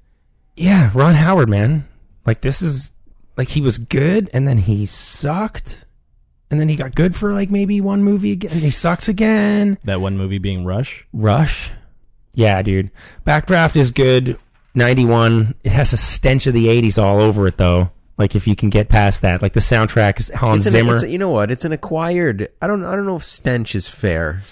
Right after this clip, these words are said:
Speaker 1: It's, it's Hans Zimmer's score is, like, super eighties. Like, it just reeks. Ninety-one was, like, the eighties spilled over into ninety-one,
Speaker 3: Like,
Speaker 1: right?
Speaker 3: the
Speaker 2: Oh, for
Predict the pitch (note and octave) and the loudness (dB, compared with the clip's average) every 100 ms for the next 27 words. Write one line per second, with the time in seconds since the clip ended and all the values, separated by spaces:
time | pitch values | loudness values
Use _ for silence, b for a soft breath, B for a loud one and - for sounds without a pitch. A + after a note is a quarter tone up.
0 | B B B _ _ _ - D3 - C#3 | B B B _ _ _ -6 -6 -2 0
1 | - E3 C#3 B2 C#3 A2+ - - A#2+ A2+ | 0 2 0 0 0 0 -2 -2 -2 -2
2 | G2+ G#2 - B2 G#2+ A#2 G#2 G2+ G2+ F#2+ | -6 -10 -8 -8 -6 -6 -4 -2 0 -2
3 | - G#2 A2 - - G#2 G#2 G2 - A#2 | -4 -4 -4 -4 -4 -2 0 -2 -4 -4
4 | A#2 B2+ D3+ A2 A#2 C#3 B2+ A2+ G#2+ - | 0 0 2 2 2 0 0 -2 0 0
5 | - F3 G3+ D3 - - - B2+ A#2 A#2 | 0 -2 0 -2 -2 -4 0 2 4 4
6 | A2 G2 F2+ F#2 G2+ F#2+ F#2 F2+ F#2+ F#2 | 4 4 2 2 2 2 0 0 2 2
7 | B2 F#2 - - F#3+ | 0 2 2 2 0